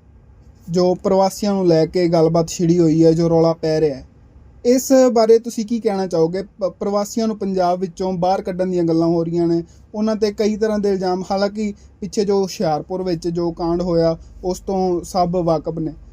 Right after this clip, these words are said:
ਪਰ ਕਈ, ਮੈਂ, ਅ, ਮੈਂ ਕੱਲ੍ਹ ਇੱਥੇ ਆਪਣੇ ਜੋ ਸਾਹਿਬਜ਼ਾਦਾ ਅਜੀਤ ਸਿੰਘ ਮਾਰਕੀਟ ਹੈ, ਇੱਥੇ ਵੀ ਕਈ ਤਰ੍ਹਾਂ ਦਾ ਹੱਲਾ ਹੋਇਆ। ਕੱਲ੍ਹ ਇੱਕ ਆਪਣੇ ਪੰਜਾਬੀ ਭਾਈ ਨੂੰ, ਮਤਲਬ, ਐਕਸੀਡੈਂਟ ਹੋਇਆ ਪ੍ਰਵਾਸੀਆਂ ਵੱਲੋਂ, ਪੂਰੇ ਨਸ਼ੇ ਵਿੱਚ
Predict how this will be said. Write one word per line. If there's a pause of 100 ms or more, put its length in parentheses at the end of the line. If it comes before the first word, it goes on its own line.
(260)
ਪਰ (800)
ਕਈ,
ਮੈਂ,
ਅ,
ਮੈਂ
ਕੱਲ੍ਹ (280)
ਇੱਥੇ
ਆਪਣੇ
ਜੋ (220)
ਸਾਹਿਬਜ਼ਾਦਾ
ਅਜੀਤ
ਸਿੰਘ
ਮਾਰਕੀਟ
ਹੈ, (200)
ਇੱਥੇ
ਵੀ
ਕਈ (160)
ਤਰ੍ਹਾਂ
ਦਾ
ਹੱਲਾ
ਹੋਇਆ।
ਕੱਲ੍ਹ (260)
ਇੱਕ
ਆਪਣੇ
ਪੰਜਾਬੀ (120)
ਭਾਈ
ਨੂੰ,
ਮਤਲਬ, (640)
ਐਕਸੀਡੈਂਟ
ਹੋਇਆ
ਪ੍ਰਵਾਸੀਆਂ
ਵੱਲੋਂ,
ਪੂਰੇ
ਨਸ਼ੇ
ਵਿੱਚ